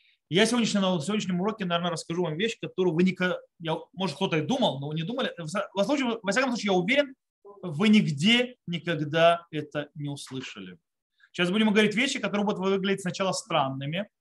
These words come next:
И, казалось бы, могут у некоторых вызвать приступ гнева.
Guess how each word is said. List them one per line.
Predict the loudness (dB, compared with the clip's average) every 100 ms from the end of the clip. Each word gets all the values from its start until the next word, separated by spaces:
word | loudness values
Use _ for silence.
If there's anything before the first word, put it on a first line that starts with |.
| _ _ _ _ _ _ _ _ _ _ _ _ _
И, | -6
казалось | -2 0 4 6 4 2
бы, | -2 0 2 0 0 0 0 -2 -4
могут | 0 2 2 -4 -2
у |
некоторых | 0 0 -2 -4 -4 -6 -4
вызвать | -4 -2 -4 -6 -4
приступ | -4 -4 -4 -8
гнева. | -2 0 0 -2 -6 -8